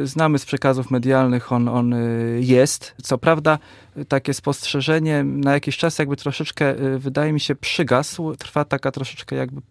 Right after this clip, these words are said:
próba, próba sił. Nie wiem, czy jest to też związane może z moim pojawieniem się w urzędzie gminy. Na razie, tak jak mówię, nie zauważam tego konfliktu takiego bardzo gorącego, aczkolwiek spodziewam się, że, że on ponownie się rozgrzeje, rozpali. Oczywiście planuję,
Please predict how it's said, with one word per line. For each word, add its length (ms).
próba, 400
próba 360
sił. 380
Nie 200
wiem, 220
czy 140
jest 160
to 60
też 160
związane 460
może 300
z 80
moim 260
pojawieniem 560
się 140
w 60
urzędzie 340
gminy. 300
Na 100
razie, 360
tak 160
jak 140
mówię, 200
nie 100
zauważam 420
tego 160
konfliktu 400
takiego 400
bardzo 300
gorącego, 540
aczkolwiek 440
spodziewam 480
się, 200
że, 180
że 180
on 300
ponownie 580
się 200
rozgrzeje, 600
rozpali. 760
Oczywiście 840
planuję, 680